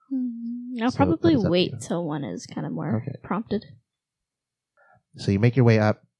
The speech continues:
Speaker 2: Highway twenty-four. Cars zooming by your bikes. You're all on, sort of driving along the side.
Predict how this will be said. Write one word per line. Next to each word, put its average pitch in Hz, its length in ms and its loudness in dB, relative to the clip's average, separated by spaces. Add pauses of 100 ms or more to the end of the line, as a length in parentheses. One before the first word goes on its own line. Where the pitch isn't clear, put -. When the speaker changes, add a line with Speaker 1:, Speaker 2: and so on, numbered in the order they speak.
(920)
Speaker 2:
Highway 156 540 8 (360)
twenty-four. 117 760 4 (1160)
Cars 131 360 6 (140)
zooming 156 680 8
by 123 260 8
your 117 240 4
bikes. 107 400 -2
You're 117 80 2
all 110 240 0
on, 107 160 -8
sort 107 240 0
of 98 100 -6 (320)
driving 123 340 8
along 110 360 4
the 113 80 0
side. 101 580 0